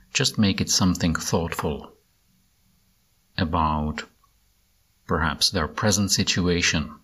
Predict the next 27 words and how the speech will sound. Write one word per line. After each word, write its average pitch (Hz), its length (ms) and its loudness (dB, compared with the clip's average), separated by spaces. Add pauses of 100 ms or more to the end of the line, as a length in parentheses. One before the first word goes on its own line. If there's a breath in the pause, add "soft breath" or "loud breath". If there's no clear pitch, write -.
(160)
or 80 520 0 (640 loud breath)
how 90 260 0
they 90 180 4
dealt 90 360 2
with 87 320 -2 (140)
something 90 580 0
that 78 380 -2 (960 soft breath)
was 80 180 0
happening 85 640 0
the 80 100 0
last 87 360 2
time 71 360 -8 (460)
you 85 160 -6
met 78 340 -2 (100)
or 76 480 -8 (240)
talked. - 520 -4 (1600 soft breath)
And 78 300 0
just - 300 0
connect 95 360 0
with 85 160 -4
them. 71 320 -8 (960 soft breath)
You 92 180 -2
don't 120 280 6
need 107 340 4
any 98 260 4
other 87 200 0
agenda 85 720 0